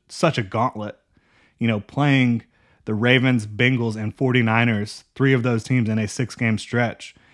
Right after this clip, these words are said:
And then the other three teams are the Browns, who have one of the toughest defenses in the league, and two divisional opponents.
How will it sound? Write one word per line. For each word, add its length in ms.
And 160
then 200
the 120
other 240
three 240
teams 340
are 240
the 80
Browns, 380
who 100
have 160
one 140
of 40
the 60
toughest 340
defenses 440
in 80
the 80
league, 340
and 160
two 140
divisional 480
opponents. 560